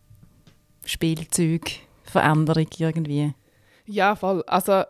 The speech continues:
Speaker 2: es, ich denke, ja, also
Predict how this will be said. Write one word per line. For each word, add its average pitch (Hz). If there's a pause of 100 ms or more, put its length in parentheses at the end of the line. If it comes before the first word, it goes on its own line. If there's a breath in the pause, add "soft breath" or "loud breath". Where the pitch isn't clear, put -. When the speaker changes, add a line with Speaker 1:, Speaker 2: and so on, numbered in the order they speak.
(200)
Speaker 2:
es, -
ich -
denke, 190 (1160 soft breath)
ja, 208
also 170